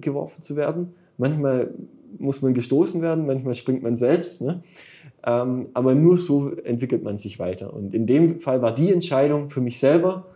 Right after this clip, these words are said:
ein Stoß ins Wasser, den ich mir selber gegeben habe und dementsprechend auch, äh, den größten Benefit, den ich draus gezogen habe.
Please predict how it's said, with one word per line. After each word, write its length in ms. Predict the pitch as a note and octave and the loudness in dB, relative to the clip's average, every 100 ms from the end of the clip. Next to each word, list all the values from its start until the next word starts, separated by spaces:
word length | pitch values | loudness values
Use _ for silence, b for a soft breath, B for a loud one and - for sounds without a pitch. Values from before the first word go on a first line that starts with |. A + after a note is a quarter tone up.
| b b _ - | b b _ -4
ein 160 | B2 B2+ | -2 0
Stoß 280 | - D3+ | 0 0
ins 140 | D#3 C3 | -2 -4
Wasser, 260 | C3+ D#3+ | -4 -2
den 160 | E3 C3 | 0 0
ich 100 | A#2+ | 0
mir 80 | A2 | -2
selber 320 | A2 C3 F3 | 2 2 2
gegeben 420 | F3 F3 F3 E3+ | -2 -2 -2 -2
habe 120 | D#3+ D#3+ b b b | -10 -10 b b b
und 140 | A2 | 0
dementsprechend 640 | A2 A2+ A2 G#2+ G#2+ G#2+ G2 | 0 0 -4 -4 -4 -6 -4
auch, 340 | G2+ G2+ - | -4 -4 -10
äh, 260 | G#2+ G#2 - - - - - - - | -8 -6 -8 -12 -18 -20 -20 -8 -2
den 140 | A2+ | 0
größten 440 | A2+ C3 - - | 2 2 2 -2
Benefit, 380 | A#2 A#2 A#2+ G#2 | -2 -2 -2 -6
den 120 | G#2 G#2+ | -6 -6
ich 120 | G#2+ | -8
draus 220 | A2+ G#2+ | -14 -14
gezogen 360 | - - G#2+ | -16 -16 -16
habe. 100 | - | -16